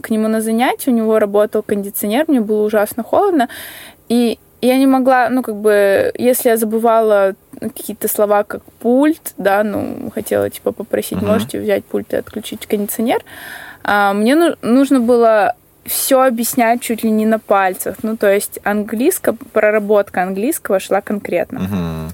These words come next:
Speaker 1: Вот. И это мне прям, э, очень сильно помогло, выручило вот при сдаче айлтса. То
Speaker 2: Он
Speaker 1: есть
Speaker 2: еще в Сургуте.
Speaker 1: Кто? Этот
Speaker 2: Вот,
Speaker 1: молодой
Speaker 2: да,
Speaker 1: человек?
Speaker 2: да, да.
Speaker 1: А, честно, не знаю.
Speaker 2: Не
Speaker 1: Это
Speaker 2: знаешь.
Speaker 1: было, м, сколько, лет шесть назад? Да, не знаю.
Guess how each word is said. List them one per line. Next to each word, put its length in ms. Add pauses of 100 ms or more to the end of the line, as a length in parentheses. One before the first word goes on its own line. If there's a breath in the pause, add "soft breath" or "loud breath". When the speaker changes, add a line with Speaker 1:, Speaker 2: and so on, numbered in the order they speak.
(440 loud breath)
Speaker 1:
Вот. 280
И 60
это 220
мне 240
прям, 440
э, 440 (160)
очень 280
сильно 260
помогло, 460
выручило 580
вот 160
при 160
сдаче 640
айлтса. 480 (160)
То 80
Speaker 2:
Он 100
Speaker 1:
есть 60
Speaker 2:
еще 140
в 40
Сургуте. 440 (1000)
Speaker 1:
Кто? 320 (340)
Этот 140
Speaker 2:
Вот, 0
Speaker 1:
молодой 340
Speaker 2:
да, 80
Speaker 1:
человек? 300
Speaker 2:
да, 80
да. 60 (680 loud breath)
Speaker 1:
А, 360
честно, 340
не 140
знаю. 240
Speaker 2:
Не 60
Speaker 1:
Это 100
Speaker 2:
знаешь. 80
Speaker 1:
было, 480
м, 200 (600 loud breath)
сколько, 340
лет 240
шесть 300
назад? 360 (640)
Да, 220
не 80
знаю. 180